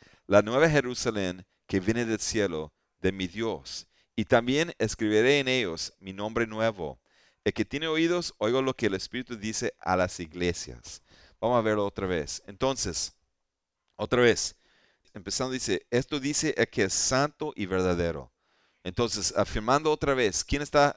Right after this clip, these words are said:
escribiendo esta carta? Cristo Jesús. Es muy importante. El apóstol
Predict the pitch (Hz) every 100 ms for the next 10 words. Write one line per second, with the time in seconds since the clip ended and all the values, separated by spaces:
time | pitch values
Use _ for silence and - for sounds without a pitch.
0 | _ 107 - 117 123 127 - 123 131 127
1 | 139 139 _ _ _ _ _ _ _ -
2 | 127 139 135 - 135 120 - - 101 73
3 | - - - _ _ - - 113 143 143
4 | - 135 135 - 76 - _ _ _ -
5 | 107 110 - 101 - 151 - 160